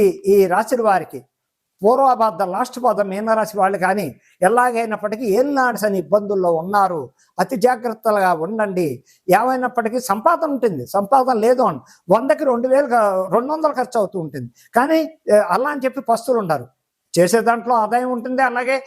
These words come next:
రెండు రెట్లు ఖర్చు అవుతూ ఉంటుంది. దేనికయ్యా ప్రాబ్లమ్స్ అంటే హెల్త్ ప్రకారంగా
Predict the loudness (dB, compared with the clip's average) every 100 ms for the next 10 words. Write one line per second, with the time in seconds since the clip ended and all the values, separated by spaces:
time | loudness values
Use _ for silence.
0 | -14 -2 2 2 2 -2 -2 -2 0 2
1 | 0 0 -4 -4 -8 -10 _ _ 2 2
2 | 2 0 0 2 2 0 -2 -2 -2 -2
3 | -4 -4 -4 2 2 2 0 -2 -4 2
4 | 2 2 -2 -2 -2 0 0